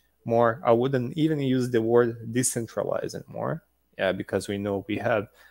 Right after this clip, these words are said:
a, a certain degree of central-, centralization of the nodes, of the validators, but I would say distributed. With that distribution, we will have more options. Look how many,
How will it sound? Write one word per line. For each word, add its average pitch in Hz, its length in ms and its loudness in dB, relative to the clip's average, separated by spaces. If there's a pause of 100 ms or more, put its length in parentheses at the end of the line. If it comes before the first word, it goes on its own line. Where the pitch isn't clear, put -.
(200)
a, 107 260 2 (360)
a - 120 -8
certain 135 320 4
degree 120 360 6
of 113 220 4
central-, 123 520 -4
centralization 110 960 0
of 104 220 -2
the - 80 -4
nodes, 123 540 4 (840)
of 127 80 -6
the 113 100 2
validators, 117 720 4 (580)
but 127 120 8
I 131 40 10
would 139 120 8
say 139 240 8
distributed. 123 760 0 (1000)
With 117 220 0
that 165 220 6
distribution, 151 840 0
we 123 100 2
will 135 80 4
have 127 200 6
more 123 300 2
options. - 560 -6 (640)
Look - 180 -4
how 160 260 0
many, 160 440 -2